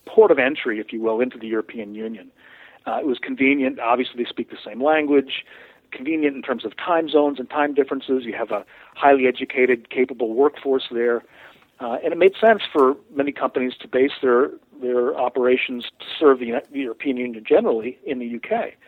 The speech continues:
Well, that strategy obviously is called into question now. Um, uh, in fact, <clears throat> some, some of the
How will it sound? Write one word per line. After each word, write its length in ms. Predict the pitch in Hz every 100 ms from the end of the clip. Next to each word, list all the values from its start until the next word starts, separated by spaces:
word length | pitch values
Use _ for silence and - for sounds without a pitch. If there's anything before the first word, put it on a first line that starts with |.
| - - - - -
Well, 100 | 135
that 180 | 220
strategy 540 | - 190 151 131 127 151
obviously 360 | 135 135 -
is 60 | 123
called 220 | - 127
into 140 | 117 113
question 420 | 135 127 - -
now. 180 | - - -
Um, 380 | - 110 107 113 - - - _ _
uh, 220 | - 117 - - -
in 180 | 139 120
fact, 380 | - 131 131 - - -
<clears throat> 380 | - - -
some, 200 | - 190 - -
some 160 | 175
of 40 | 156
the 140 | 127